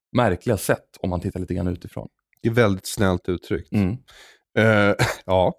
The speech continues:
Speaker 2: säger du.
Speaker 1: Ja, jag är,
Speaker 2: Ja.
Speaker 1: jag är, jag är snällare.
Speaker 2: "Korporativism och lagstadgade förmåner för närstående organisationer som
Speaker 1: Mm.
Speaker 2: lever vidare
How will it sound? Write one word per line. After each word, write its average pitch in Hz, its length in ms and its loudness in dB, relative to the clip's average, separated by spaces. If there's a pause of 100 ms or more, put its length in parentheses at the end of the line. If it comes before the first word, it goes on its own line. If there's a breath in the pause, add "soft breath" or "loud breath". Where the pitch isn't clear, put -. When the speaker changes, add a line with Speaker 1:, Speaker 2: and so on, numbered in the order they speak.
(100)
Speaker 2:
säger 87 160 0
du. 78 140 -4
Speaker 1:
Ja, 113 180 4
jag 139 160 4
är, 135 40 4
Speaker 2:
Ja. 120 120 6 (140)
Speaker 1:
jag 147 80 4
är, 139 80 2
jag 139 120 0
är 170 40 0
snällare. 104 380 0 (180)
Speaker 2:
"Korporativism 160 1080 4
och 147 60 6
lagstadgade 123 920 2
förmåner 135 800 6
för 123 160 0
närstående 113 800 4
organisationer 110 1080 4
som 110 140 2
Speaker 1:
Mm. 104 120 6
Speaker 2:
lever 104 160 2
vidare 104 640 2